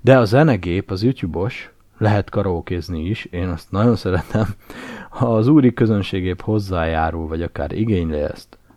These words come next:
felőlem énekelhetsz is műsor közben. Miért rádiózom?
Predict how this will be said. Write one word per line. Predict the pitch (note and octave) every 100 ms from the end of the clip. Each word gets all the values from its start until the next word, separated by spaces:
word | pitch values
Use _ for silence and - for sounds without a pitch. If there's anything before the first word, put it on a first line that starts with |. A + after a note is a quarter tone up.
| _
felőlem | - C#3 G2 E2+
énekelhetsz | F2 F#2 E2+ - D#2+ - -
is | -
műsor | F#2 D#2+ E2+ E2
közben. | F2 D#2+ E2+ E2+ - _ _ _ _ _ _ _ _ _ _ _ _ _ _ _ _ _ _ -
Miért | C#3 F3+ -
rádiózom? | F#3+ A2 G2 G2 F#2 F2+ D#2+